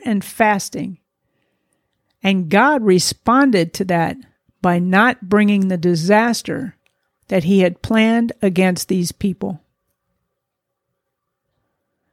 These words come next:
Now, if the Ninevites would not have been able to hear the message that Jonah delivered,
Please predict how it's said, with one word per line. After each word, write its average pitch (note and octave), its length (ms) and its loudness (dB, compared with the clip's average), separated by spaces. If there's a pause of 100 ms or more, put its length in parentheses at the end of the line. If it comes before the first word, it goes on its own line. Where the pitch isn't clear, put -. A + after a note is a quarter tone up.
(320)
Now, G#3 160 2
if A#3 220 0
the G#3+ 100 2
Ninevites A3 840 0 (100)
would G3+ 220 2
not A3+ 320 2
have A3 180 -2
been G3+ 140 2
able G#3 260 2
to F#3+ 420 -2 (120)
hear F#3+ 800 0 (200)
the F#3+ 80 0
message G3 600 0
that E3+ 220 -4
Jonah F#3 300 -2
delivered, G3+ 600 0